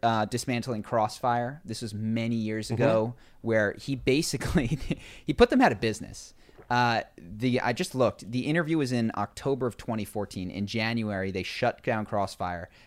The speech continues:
Speaker 1: and, like, the guy who did it cited Jon Stewart as being like, "He was right about the show. It's lame." <laughs>
Speaker 2: Wow.
Speaker 1: So he, he just ended that.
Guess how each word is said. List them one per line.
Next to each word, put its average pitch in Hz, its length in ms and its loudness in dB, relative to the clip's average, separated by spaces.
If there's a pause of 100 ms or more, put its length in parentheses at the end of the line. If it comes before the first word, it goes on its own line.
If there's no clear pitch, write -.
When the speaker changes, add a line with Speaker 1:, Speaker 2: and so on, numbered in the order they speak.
Speaker 1:
and, 101 300 -2
like, 98 300 -4
the 110 80 -2
guy 104 280 2
who 110 80 -6
did 101 200 -2
it 92 120 -8
cited 101 500 -2
Jon 95 260 -4
Stewart 95 340 -6
as 92 80 -10
being 101 100 -6
like, 90 100 -8
"He 127 80 -4
was 98 140 -6
right 85 160 -8
about - 180 -16
the - 60 -20
show. - 300 -8 (440)
It's - 240 -12
lame." 85 380 -6 (280)
<laughs> 285 100 6 (240)
Speaker 2:
Wow. 110 440 6
Speaker 1:
So 110 320 2
he, 123 580 -2
he 123 280 -2
just 117 520 0
ended 101 340 -4
that. 87 260 -12